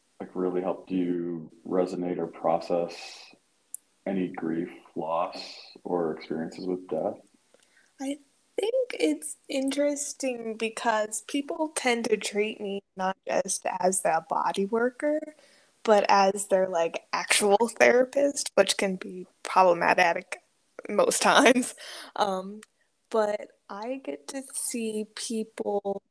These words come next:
Speaker 2: process their own grief, and that tends to be a really great way to model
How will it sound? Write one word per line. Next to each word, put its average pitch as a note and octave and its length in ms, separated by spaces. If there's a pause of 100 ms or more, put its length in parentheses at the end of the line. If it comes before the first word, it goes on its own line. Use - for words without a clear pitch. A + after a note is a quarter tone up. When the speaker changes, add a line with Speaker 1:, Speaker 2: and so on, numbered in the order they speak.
(100)
Speaker 2:
process G3+ 1080
their G3 260 (200)
own G#3 500
grief, C#4+ 800 (160)
and G3+ 400
that G3 460
tends G#3 460
to A3+ 140
be F#3+ 580
a F#3+ 100 (300)
really G#3+ 720 (100)
great G3 520 (280)
way F#3+ 540 (160)
to G#3+ 100
model F3+ 1160